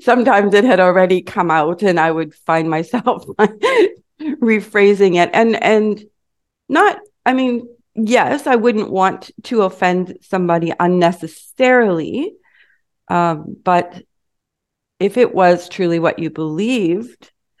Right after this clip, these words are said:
right, and you just hadn't quite learned how to express it yet. And so again, that, that being in the company of a gracious audience, I was quite fortunate in that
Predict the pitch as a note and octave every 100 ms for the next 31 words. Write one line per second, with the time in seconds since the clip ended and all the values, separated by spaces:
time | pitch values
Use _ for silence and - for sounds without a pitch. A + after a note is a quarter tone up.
0 | _ _ - E3 E3 - E3 E3+ E3 F3
1 | F3 - D#3 D#3 D3+ - _ _ _ _
2 | - D3+ D#3+ D#3+ D#3 E3 D3 C#3+ B2+ A2
3 | - - - - D#3+ F3 - - - _
4 | _ - D#3 C#3 - - _ _ _ _
5 | _ - E3+ E3 - F#3+ F3 D#3+ D#3+ G3
6 | G3 E3+ D#3+ - D#3 - D#3 G3 A3 A#3+
7 | G#3 - F3 E3+ E3 D3+ E3+ - G3 G3
8 | F#3 F3 E3 - _ _ - E3 D#3+ D3
9 | D#3 E3 E3+ D#3+ - - C#3+ D#3 F3 B2+
10 | - _ _ _ _ _ _ _ - G#3
11 | E4 G4+ - A#3+ F4 F4 _ _ F3 G#3+
12 | - - G#3 F3 - F3+ F3 D#3+ -